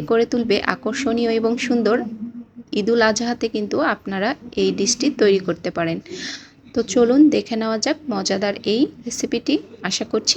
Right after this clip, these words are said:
আপনাদের কাছে ভালো লাগবে। এটি তৈরি করার জন্য প্রথমে আমি এখানে নিয়ে নিচ্ছি দুই কাপ পরিমাণ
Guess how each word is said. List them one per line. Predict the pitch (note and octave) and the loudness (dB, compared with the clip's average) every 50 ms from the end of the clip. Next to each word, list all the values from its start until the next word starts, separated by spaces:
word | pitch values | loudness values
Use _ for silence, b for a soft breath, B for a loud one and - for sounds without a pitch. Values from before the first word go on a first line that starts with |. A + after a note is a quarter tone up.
| G4+ F4+ - | 2 2 0
আপনাদের | - - F#3 F#3 F#3+ F#3+ - | 0 -4 -4 -4 -4 -2 -4
কাছে | F#3 F#3+ - - G#4 A4 - | -4 -4 -4 -6 -6 -6 -2
ভালো | A#3 G#3 G3 - - - | 0 0 0 0 0 -2
লাগবে। | - - - - - - - - _ _ - B3+ | -4 -6 -10 -14 -14 -14 -14 -18 _ _ -2 -2
এটি | A3+ - B3 A#3+ - | 0 0 0 2 4
তৈরি | A#3 A#3 A#3 A#3 A#3+ | 4 4 4 2 2
করার | B3 A#3 A#3+ B3 A#3+ - | 2 2 2 2 0 -2
জন্য | B3+ A#3+ A3+ G3+ G3+ A3 A3 - | -4 -4 -2 -2 -4 -4 -4 -4
প্রথমে | G3+ G3+ G3+ - A3+ A3 A3+ A3 | -6 -6 -6 -6 -6 -6 -4 -2
আমি | A3 A3 A3 A3 | -2 -2 -2 -4
এখানে | A3 - A3+ A3+ A3+ A3 G#3 | -6 -6 -6 -4 -2 -2 -2
নিয়ে | G3+ G3+ G3+ G3+ | -2 -2 -2 -2
নিচ্ছি | G3+ G3+ - - - C#4+ E4 D4+ A#3+ G3+ | -4 -4 -6 -4 -2 -2 -2 0 -2 0
দুই | G3 G3 G3 G3 - | 2 2 2 0 -2
কাপ | A3+ G#3 - - - | -6 -6 -6 -6 -6
পরিমাণ | F#3 F3+ F3+ F3+ G3+ A#3+ | -4 -2 -2 -2 0 0